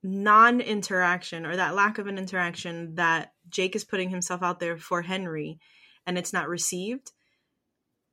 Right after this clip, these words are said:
that kinda gets internalized by Jake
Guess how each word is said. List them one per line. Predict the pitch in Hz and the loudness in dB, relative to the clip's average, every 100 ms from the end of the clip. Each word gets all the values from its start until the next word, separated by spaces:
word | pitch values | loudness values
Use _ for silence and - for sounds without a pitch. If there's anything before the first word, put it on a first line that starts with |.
| - | 2
that | 220 226 | 6 6
kinda | 262 240 220 | 4 2 2
gets | 202 196 | 0 -2
internalized | 180 180 - 214 214 196 180 175 165 165 - | -4 -6 -2 0 0 0 -2 -4 -8 -10 -2
by | 175 165 165 160 165 160 _ _ 175 | 2 2 0 -2 -6 -8 _ _ -8
Jake | 185 165 160 226 - | -2 0 -2 -6 -16